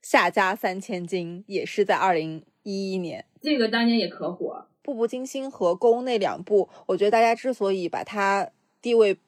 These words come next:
Speaker 1: 摆得很高，就在于它不仅对于他们两人来说是让他们跻身一线，或者说跻身于爆爆这个行列，而且也是开创了整个穿越剧的一个盛世。这两部因为它密集的出现又密集的获得好评，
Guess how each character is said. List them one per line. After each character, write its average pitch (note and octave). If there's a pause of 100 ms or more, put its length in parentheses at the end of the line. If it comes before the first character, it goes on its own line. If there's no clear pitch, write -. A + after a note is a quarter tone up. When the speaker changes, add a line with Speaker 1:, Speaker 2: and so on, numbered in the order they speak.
Speaker 1:
摆 D3+
得 G3
很 G3+
高， G3+
就 A3+
在 A3
于 F#3 (240)
它 D#4
不 D4+
仅 F#3+
对 A3
于 G3+
他 B3+
们 C4
两 G3+
人 F3
来 D#3+
说 F#3+
是 G3+
让 G3
他 G3+
们 E3+
跻 G#3+
身 G#3
一 G#3+
线， G3+
或 -
者 F3
说 F3+
跻 G3+
身 G3+
于 E3+
爆 G#3+
爆 F3+
这 F3
个 F3
行 D#3+
列， E3+ (300)
而 A3+
且 C4
也 A3
是 F#3+
开 A#3
创 A#3
了 F#3+
整 D3+
个 F3
穿 A#3
越 A#3+
剧 C#4
的 F#3+
一 D#3
个 E3+
盛 F3+
世。 E3
这 F#4
两 G3+
部 C4
因 C#4
为 D4
它 E4
密 D#4+
集 G3+
的 G#3+
出 C4+
现 A#3+
又 A#3+
密 C4+
集 F#3+
的 G3+
获 A3
得 G3+
好 G3
评， E3+